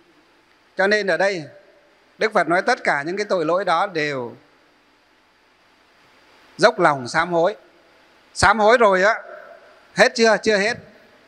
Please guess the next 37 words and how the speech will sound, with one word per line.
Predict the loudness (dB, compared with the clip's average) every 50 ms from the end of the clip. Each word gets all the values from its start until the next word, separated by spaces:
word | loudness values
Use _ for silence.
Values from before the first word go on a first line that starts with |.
| _ _ _ _ _ _ _ 2
Trong | 2 2 4
này | 4 4 4 4
á, | 2 0
cái | 0 -2 0
người | 0 2 2 0
dịch | 0 -2 -4
còn | -2 -2 0
nói | 0 0 0 -2
gì? | -4 -6 -8 -10 -16 _ _ _ _ _ _
Cung | 2 2 4 4 2 2
kính | 4 4 4 6 4 4 4
lễ | 4 2 0 0
Địa | 0 0 0 2
Tạng, | 2 0 0 0 -2 -4 0
đọc | 0 0 0 _ 0
tụng | 0 0 0 -2
kinh | -4 -4 -2
Đại | 0 -2 -2 -4
Thừa. | -4 -4 -2 -2 -2 -4 -8 _ _ _ _ _ _ _ _ _ _ _ _ _ _ _ _ _ _ _
À. | -20 -20 -20 -20 _ _ _ _ _ _ _ _ _ _ _ _ _ _ _ _ _ _ _ _ _ _ _ _
Không | 0 0 0 2
chỉ | 2 2 4
dừng | 4 4 4
lại | 4 4 4
ở | 2
sám | 2 2 2 2 4
hối | 4 4 4 4
mà | 4 4 2 2 0 -2 -4
còn | -4 -2 0 -2
là | -2 -2
cung | 0 -2 -2 -2 0
kính | 0 0 0 0 0 0
lễ | 0 0 2 0 0
gì? | -2 -2 -4 -4 -4
Lễ | -2 -2 -2 0
Địa | -2 -2 -2
Tạng. | -2 -4 -4 -4